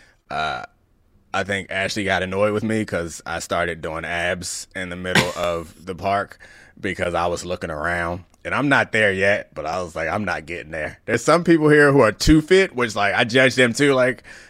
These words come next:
"Hey, you don't got no time to be a, a, a damn dad? What do you do for a living?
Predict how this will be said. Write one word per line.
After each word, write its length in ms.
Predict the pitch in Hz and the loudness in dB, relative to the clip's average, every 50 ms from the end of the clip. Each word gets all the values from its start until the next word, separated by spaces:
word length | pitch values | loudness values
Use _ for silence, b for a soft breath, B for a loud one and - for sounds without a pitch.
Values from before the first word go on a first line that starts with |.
| B B - | B B -8
"Hey, 200 | 220 190 98 90 | -4 -4 -4 -2
you 60 | 92 | 0
don't 100 | 123 175 | 0 2
got 80 | 202 208 | 2 2
no 100 | 208 175 | 2 2
time 360 | 139 - - 123 127 160 202 208 | 0 0 -2 0 2 2 2 2
to 60 | 180 | 2
be 120 | 175 180 | 4 6
a, 180 | 175 135 120 - - | 6 6 4 2 0
a, 220 | 107 110 107 95 - - | -2 -2 -2 -4 -6 -6
a 100 | - 107 | -8 -8
damn 320 | 104 104 123 131 131 107 | -4 0 2 2 2 0
dad? 300 | 92 85 101 131 160 175 | 0 0 2 2 4 4
What 120 | 170 196 277 | 4 6 6
do 60 | 339 | 6
you 120 | 262 240 214 | 6 4 6
do 180 | - 147 165 | 6 6 6
for 160 | 156 - 113 104 | 6 4 0 -2
a 60 | 92 | -2
living? 320 | 95 98 98 90 101 101 | 0 -2 -2 -2 -4 -6